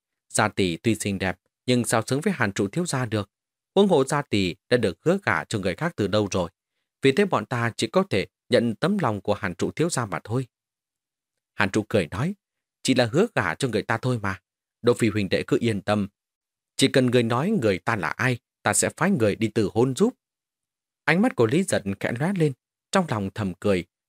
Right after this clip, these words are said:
hắn hạ giọng, "Thế đâu có được, gia tỷ và người đó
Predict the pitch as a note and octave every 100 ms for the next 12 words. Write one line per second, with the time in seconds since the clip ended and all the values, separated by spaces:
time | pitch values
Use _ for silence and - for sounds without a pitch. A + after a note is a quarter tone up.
0 | _ - C3+ F3 F3+ - F#2+ - _ _
1 | _ _ _ A2 A2 G2 - B2 G2 E2+
2 | _ _ _ - F#3 - A2+ G#2+ B2+ A2+
3 | A2+ B2 D#3